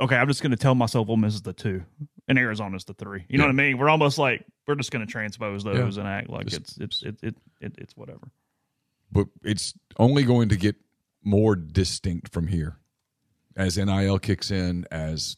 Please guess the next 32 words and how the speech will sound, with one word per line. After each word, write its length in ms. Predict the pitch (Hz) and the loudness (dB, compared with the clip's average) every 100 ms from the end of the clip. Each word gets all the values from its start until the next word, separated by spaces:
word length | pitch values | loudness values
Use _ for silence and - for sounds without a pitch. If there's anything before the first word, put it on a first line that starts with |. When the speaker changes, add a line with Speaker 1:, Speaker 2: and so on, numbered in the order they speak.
| - | -10
Speaker 2:
the 80 | |
scholarship 580 | - - 90 92 - 92 - _ _ _ _ | -8 -4 -2 -2 0 -2 -4 _ _ _ _
thing 220 | 101 92 87 | 0 2 2
goes 200 | 90 85 | 2 0
away, 440 | 85 87 82 80 - _ _ _ _ _ _ _ _ 107 | 0 0 -2 -4 -10 _ _ _ _ _ _ _ _ -12
they 100 | 85 | -2
get 140 | 92 | -2
to 80 | - | -2
twenty-five 680 | - 104 90 90 82 82 82 | 0 0 2 0 0 -2 -2
or 40 | |
whatever 280 | 82 90 87 | 0 0 -2
it's 100 | 85 | -4
going 200 | - 85 | -2 -2
to 60 | 80 | 0
be. 320 | 85 80 76 - | 0 0 -4 -8
Speaker 1:
Here 100 | 101 | -8
we 100 | 95 | -6
go. 200 | 95 101 - _ _ _ _ - | -8 -10 -14 _ _ _ _ -12
Speaker 2:
Th-, 100 | - | -4
you're 160 | 92 | 0
going 220 | 98 104 95 | 2 2 0
to 60 | |
see 180 | 82 98 | -2 -4
four 280 | 90 98 92 | -2 2 2
or 40 | |
five 280 | 85 90 85 | 2 0 0
superpowers. 760 | 80 - 85 78 78 73 71 - - _ _ - | -2 -4 -2 -4 -4 -6 -10 -14 -20 _ _ -10
I've 160 | 82 - | -8 -4
said 200 | 101 90 | -4 -6
it 140 | - | -10
consistently, 560 | - 80 80 - 85 80 | -8 -4 -4 -2 -2 -2
and 160 | 78 | -4